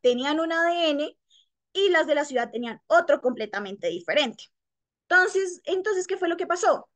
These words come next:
Pudo haber sufrido tres diferentes cambios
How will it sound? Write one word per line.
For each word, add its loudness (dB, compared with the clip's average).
Pudo 4
haber 2
sufrido 2
tres 2
diferentes -2
cambios 0